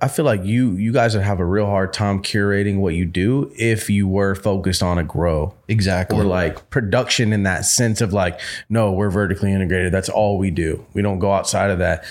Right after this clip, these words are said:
Speaker 1: You do kinda get boxed in as a brand and a company if that's all you do and you don't go outside of your network.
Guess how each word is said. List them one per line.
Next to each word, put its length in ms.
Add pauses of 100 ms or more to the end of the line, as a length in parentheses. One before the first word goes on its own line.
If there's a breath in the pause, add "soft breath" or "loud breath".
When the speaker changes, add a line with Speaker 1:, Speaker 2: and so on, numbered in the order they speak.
(120 loud breath)
Speaker 1:
You 100
do 240
kinda 240
get 200
boxed 360
in 160
as 120
a 60
brand 380
and 100
a 60
company 440
if 120
that's 240
all 280
you 200
do 260
and 100
you 80
don't 160
go 120
outside 360
of 80
your 120
network. 580